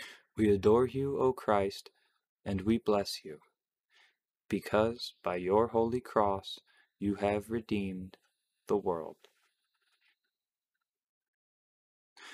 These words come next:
Come to me, all you groan, weary,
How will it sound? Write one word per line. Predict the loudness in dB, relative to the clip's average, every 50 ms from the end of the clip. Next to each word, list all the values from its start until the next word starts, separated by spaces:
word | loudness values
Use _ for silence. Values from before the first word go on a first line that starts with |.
| -20 -20 _ _ _ _ _ _ _ -10
Come | -2 2 2 4 4 2 0
to | 0 0 0
me, | 2 2 2 2 2 0 -2
all | 0 0 2 2 2 2
you | 0 -2 -2 -2 -2
groan, | 0 2 2 4 4 2 2 0 -2 -4 -6 -6
weary, | -4 0 0 2 2 2 0 0 -2 -4 -8